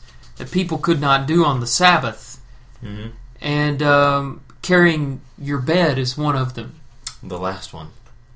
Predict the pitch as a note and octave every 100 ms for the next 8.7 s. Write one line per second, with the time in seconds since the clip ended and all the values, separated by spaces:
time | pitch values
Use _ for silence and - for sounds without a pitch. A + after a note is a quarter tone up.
0 | - - D3 C#3+ D#3+ F3 - B2+ A2 -
1 | - D3+ C3+ A2 G#2+ F#2+ - A#2 A2+ G#2+
2 | G2+ F#2+ E2 - - - - - E3+ D#3
3 | E3+ F3+ A3 C4 G#3+ F3 D#3+ - - C#3+
4 | E3 D3 E3 D3+ D3+ C#3+ C3+ C3 - -
5 | - - - - - C#3 C#3 C3 B2 B2
6 | A#2 C3 C3 - - - - - - -
7 | C#3 D3 F3 F3+ E3+ C3+ C3+ C3+ A#2 -
8 | - - - F3 C3+ -